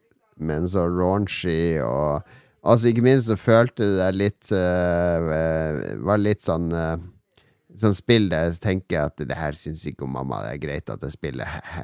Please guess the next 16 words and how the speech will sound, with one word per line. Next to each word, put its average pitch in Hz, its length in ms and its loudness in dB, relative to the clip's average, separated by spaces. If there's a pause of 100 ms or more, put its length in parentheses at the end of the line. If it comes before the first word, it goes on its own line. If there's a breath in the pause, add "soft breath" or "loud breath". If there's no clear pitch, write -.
<laughs> - 320 -12
Og - 160 -12
det - 240 -10
var, 92 200 -6
var 120 200 4
litt 143 120 4
som 104 200 2
å, 98 140 2 (340)
å 95 80 0
bla 95 240 2
i 90 80 0
et - 80 -20
pornoblad 110 560 0
på 67 160 -6 (240)
gutterommet 82 480 -6
sitt. - 240 -16